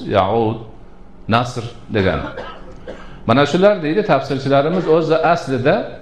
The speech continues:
o'z vaqtlarida ahli solih kishilar bo'lishgan. Ko'pchilikka tab-, taqvoda o'rnak bo'lishgan, yaxshi ishlarni qilishda namuna bo'lgan,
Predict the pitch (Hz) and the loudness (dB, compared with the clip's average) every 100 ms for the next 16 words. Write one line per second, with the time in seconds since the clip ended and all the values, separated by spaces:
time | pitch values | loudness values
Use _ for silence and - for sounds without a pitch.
0 | - - - - - 175 165 139 131 - | -18 -18 -18 -6 2 4 4 4 2 2
1 | - 123 120 120 139 196 - 127 127 120 | -4 0 2 2 0 0 0 -2 -2 -4
2 | - 110 117 139 - - 101 98 82 80 | 0 2 2 -2 -8 -6 0 0 0 -4
3 | - - - - - - - - - - | -6 -10 -12 -14 -16 -16 -14 -14 -14 -14
4 | - - - - - 151 160 - 143 127 | -14 -16 -14 -16 0 4 4 4 2 2
5 | 127 - 160 170 131 - 135 120 117 135 | 2 2 2 2 -6 0 2 2 -2 0
6 | 117 117 127 131 120 113 143 143 131 107 | 0 2 0 2 2 2 2 2 2 2
7 | 107 107 117 107 - 101 101 104 - - | 0 2 0 0 0 0 0 -4 -10 -18
8 | - - - - - - 117 127 160 151 | -20 -20 -20 -20 -14 2 4 4 -2 -6
9 | 123 127 127 131 147 120 - 143 131 113 | 0 2 2 2 2 0 2 2 4 2
10 | 107 110 127 131 117 113 | 2 2 2 2 4 2